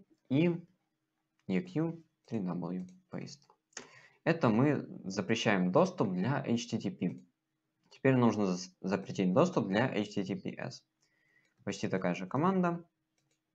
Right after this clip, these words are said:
Только здесь у нас вместо три W четыреста сорок третий. А, дальше. Четыреста сорок три.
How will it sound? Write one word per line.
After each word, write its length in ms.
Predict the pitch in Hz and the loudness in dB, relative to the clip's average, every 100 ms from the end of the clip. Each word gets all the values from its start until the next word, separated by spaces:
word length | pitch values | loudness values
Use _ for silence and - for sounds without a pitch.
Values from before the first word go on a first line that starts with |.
| _ _ _ _ _ _ _ _ _ _ - | _ _ _ _ _ _ _ _ _ _ -2
Только 320 | 131 147 104 | -2 2 2
здесь 280 | 101 117 107 | 4 2 2
у 20 | |
нас 200 | 95 - | -2 0
вместо 280 | 98 - 92 | -4 -2 -8
три 200 | - 95 | -4 -2
W 560 | 147 175 156 143 135 139 - _ _ _ | 0 0 0 0 -2 -4 -14 _ _ _
четыреста 460 | - 123 131 - | -8 -2 -2 -2
сорок 360 | 107 - 104 - | -6 -2 -4 -4
третий. 440 | - 90 - - - _ _ _ _ _ _ _ _ _ _ _ _ _ _ _ | -6 -6 -6 -18 -18 _ _ _ _ _ _ _ _ _ _ _ _ _ _ _
А, 380 | - 98 98 92 92 - - | -2 0 0 -2 -6 -14 -8
дальше. 440 | 107 104 92 - - _ _ _ _ _ _ _ _ _ _ _ _ _ _ _ _ _ _ | 2 2 2 -8 -12 _ _ _ _ _ _ _ _ _ _ _ _ _ _ _ _ _ _
Четыреста 480 | - - 131 135 | -10 -4 -2 -4
сорок 280 | 98 95 92 | -8 -6 -6
три. 240 | - 92 | -6 -10